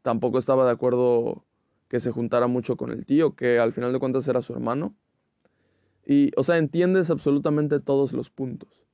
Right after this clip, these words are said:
No hay alguien que esté correcto al cien por ciento o incorrecto. Solo son, pues, personas, eh, preocupándose.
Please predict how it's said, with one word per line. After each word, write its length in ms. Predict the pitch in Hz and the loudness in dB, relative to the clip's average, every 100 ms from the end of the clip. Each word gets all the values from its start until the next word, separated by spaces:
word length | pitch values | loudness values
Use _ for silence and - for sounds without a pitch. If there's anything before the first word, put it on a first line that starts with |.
| _ _ _ - | _ _ _ -14
No 220 | 123 127 | -4 0
hay 160 | 131 135 | 2 4
alguien 260 | 135 139 | 2 0
que 80 | 127 | -2
esté 300 | 123 - 123 | -6 -4 -6
correcto 560 | - 123 120 117 - 127 | -4 -2 -2 -2 -2 -2
al 100 | 120 | -2
cien 180 | 127 123 | -4 -6
por 140 | - | -6
ciento 400 | 127 131 160 147 | -6 -4 -2 -2
o 120 | 123 | -2
incorrecto. 600 | 131 131 - - - _ _ _ _ _ _ _ _ _ | -6 -6 -8 -10 -14 _ _ _ _ _ _ _ _ _
Solo 260 | - 135 143 | -4 0 2
son, 400 | 131 135 143 - _ _ _ | 2 0 0 -4 _ _ _
pues, 160 | - 127 | -6 -6
personas, 540 | - - - 117 123 - _ _ _ _ _ | -4 -6 -4 -6 -8 -12 _ _ _ _ _
eh, 320 | - - - - - _ _ _ _ _ _ _ | -16 -14 -14 -16 -20 _ _ _ _ _ _ _
preocupándose. 720 | 135 131 123 - - - _ | -2 0 -2 -6 -18 -20 _